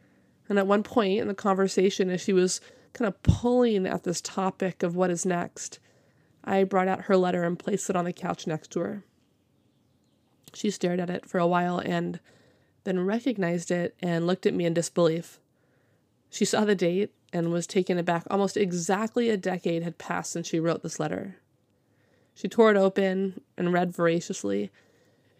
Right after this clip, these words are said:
She read it and reread it, mining it for clues or answers, and kept remarking that she couldn't believe I had kept this letter that long. I asked her if she found what she was looking for.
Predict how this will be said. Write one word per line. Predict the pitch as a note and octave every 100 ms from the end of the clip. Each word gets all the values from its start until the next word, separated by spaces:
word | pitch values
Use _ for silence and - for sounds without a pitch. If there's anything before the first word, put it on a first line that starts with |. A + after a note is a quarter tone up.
| _ _
She | - A#3
read | G3+ F#3
it | G3+ G#3 -
and | F#3 F3+
reread | G3+ G3+ F#3
it, | G3 A3+ _ _ G3
mining | F#3+ F3+ G3+ G#3
it | F#3 -
for | G3
clues | - - F#3+ G3 G3 F#3
or | F3 -
answers, | F#3 G3 G3+ F3+ F3
and | G3+ F#3+
kept | - -
remarking | G3+ F#3+ F#3+ - G#3
that | G3
she | - F#3
couldn't | - A3+ A#3+ A3+
believe | G#3 G#3+ G3+
I | F3+
had | E3+
kept | - F#3+ -
this | F3+ -
letter | F3 F3+
that | E3+
long. | F3+ F#3 G3+ G3+ _ _ _ _ _ _ _ _ _ _ _ _ _ -
I | F#3+
asked | F3+ F#3 G3
her |
if | E3+ F3+
she | -
found | F#3 F3 E3 F3+
what | F#3+
she | F#3+
was | F3+
looking | F#3 - F#3
for. | - - G#3